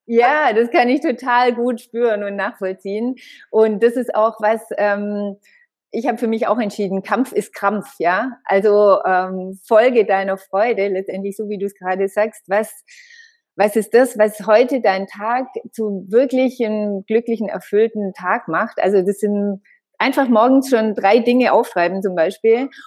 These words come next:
und die dann umsetzen und dann ist jeder Tag einfach, äh, der schönste <laughs> sozusagen. Das finde ich ganz, ganz essentiell, dass man sich aus diesen,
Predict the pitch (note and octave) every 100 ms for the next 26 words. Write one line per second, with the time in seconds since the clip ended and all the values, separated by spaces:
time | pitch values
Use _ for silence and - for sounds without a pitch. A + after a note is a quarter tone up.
0 | - - G#3+ G3+ A#3+ C4 A3+ A3 - B3
1 | A#3+ F#3+ G3+ - A#3+ A#3+ G3+ G#3 G#3 F#3+
2 | G3+ G3+ G3 - G3+ G3 F3+ F#3+ C4 B3+
3 | G3 F#3 F#3+ - G3 F#3+ F#3+ F#3+ F3+ F3
4 | E3+ E3+ F3+ F3+ A3+ C4+ - F3 F3 D3
5 | F#3+ - F#3 A#3+ - G#3+ - F#3+ - E3
6 | E3+ E3 F3 - F4 E4+ C#4+ - - B3
7 | B3+ - C4+ C4 B3+ - _ _ G#3 A#3+
8 | C#4+ B3+ G#3 A3+ G#3+ G#3 F#3+ F#3 F#3 G3
9 | G#3 G3+ G3+ F#3+ F#3 - G#3+ - G3+ G3+
10 | - G3 G3+ G3 G3